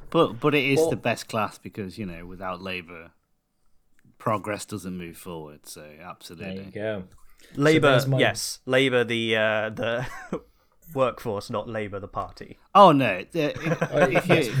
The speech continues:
Speaker 2: manual
Speaker 3: Let's just be clear.
Speaker 2: Labour.
Speaker 3: Like, I know what Ryan means, but let's be
Speaker 1: it,
Speaker 3: clear.
Speaker 2: Not automatic.
Speaker 1: if you're, if you're not of U K origin, then Labour is a,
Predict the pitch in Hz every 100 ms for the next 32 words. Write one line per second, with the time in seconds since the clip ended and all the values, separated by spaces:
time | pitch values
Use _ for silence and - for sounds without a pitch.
0 | 127 135 139 139 120 113 110 110 160 156
1 | 135 98 143 131 120 123 135 156 156 117
2 | 107 110 107 104 101 95 113 135 - 135
3 | 185 170 - 123 120 120 113 - 110 160
4 | - 156 - 175 151 143 127 - 131 123
5 | 117 123 139 - - 165 120 110 107 117
6 | - 117 113 110 104 - 110 110 113 113
7 | 110 110 104 - 95 92 98 95 95 90
8 | 85 80